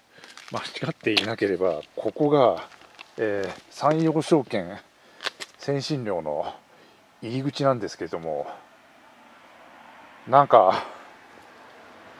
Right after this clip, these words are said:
管理されてるみたいなんです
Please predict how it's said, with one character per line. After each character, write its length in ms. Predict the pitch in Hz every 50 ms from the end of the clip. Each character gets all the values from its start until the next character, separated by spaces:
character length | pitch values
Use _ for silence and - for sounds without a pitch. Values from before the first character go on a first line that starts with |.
| - - - - - - - - - - - - - - - - - - - - - - - - - - - - - - - - - - - - - - - - - - - - - - - -
管 200 | - 160 160 151
理 80 | 135 117
さ 120 | - 117
れ 80 | 104 107
て 100 | - 107
る 80 | 101
み 60 | 104 98
た 120 | 104 92
い 40 | 87
な 100 | 82 80
ん 100 | - -
で 60 | -
す 80 | -